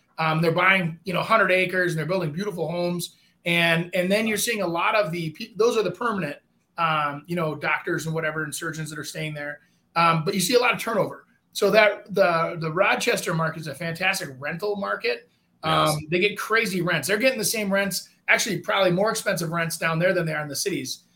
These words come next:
Speaker 1: Um, and, uh, my son was at Mayo for working
Speaker 2: Yeah,
Speaker 1: there
Speaker 2: that's
Speaker 1: for
Speaker 2: right.
Speaker 1: a, a little over a year. And I
Speaker 2: Yeah.
Speaker 1: mean, I think they were paying, like, twenty-three hundred dollars for a two-bedroom apartment.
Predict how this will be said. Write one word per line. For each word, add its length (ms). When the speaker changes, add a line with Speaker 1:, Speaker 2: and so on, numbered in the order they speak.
Speaker 1:
Um, 600
and, 460
uh, 200
my 120
son 280
was 360
at 260
Mayo 260
for 420
working 260
Speaker 2:
Yeah, 40
Speaker 1:
there 100
Speaker 2:
that's 120
Speaker 1:
for 100
Speaker 2:
right. 280
Speaker 1:
a, 40
a 20
little 180
over 220
a 60
year. 380
And 360
I 40
Speaker 2:
Yeah. 40
Speaker 1:
mean, 140
I 100
think 160
they 60
were 100
paying, 180
like, 140
twenty-three 400
hundred 160
dollars 320
for 180
a 80
two-bedroom 480
apartment. 460